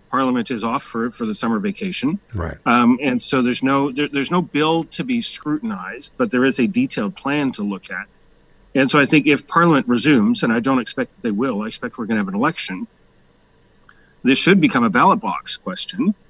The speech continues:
Speaker 1: Uh, this should be th-, the, the general approach of Minister Guilbeault in particular, but also this government in general, to the internet should be something that should be in people's minds related to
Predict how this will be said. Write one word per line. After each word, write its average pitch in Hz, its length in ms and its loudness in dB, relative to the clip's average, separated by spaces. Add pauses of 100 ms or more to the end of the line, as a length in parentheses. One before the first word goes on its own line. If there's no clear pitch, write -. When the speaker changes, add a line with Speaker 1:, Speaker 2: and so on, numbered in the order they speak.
(300)
Speaker 1:
Uh, 117 200 2
this 131 180 2
should 151 240 2
be 127 240 6
th-, 131 200 -8
the, 123 220 4
the 123 160 0
general 147 500 0
approach 131 600 -4
of 113 360 -6 (280)
Minister 135 360 2
Guilbeault 113 420 2
in 104 100 -2
particular, 127 680 0
but 117 160 0
also 127 260 0
this 110 160 -4
government 110 380 -2
in 104 100 -2
general, 113 400 -2 (500)
to 113 100 -4
the 127 160 2
internet 113 420 -4
should 170 180 0
be 147 120 2
something 120 420 -2
that 113 140 -4
should 117 180 -4
be 117 180 2
in 123 120 0
people's 107 360 -6
minds 107 600 -4 (340)
related 113 540 0
to 104 400 0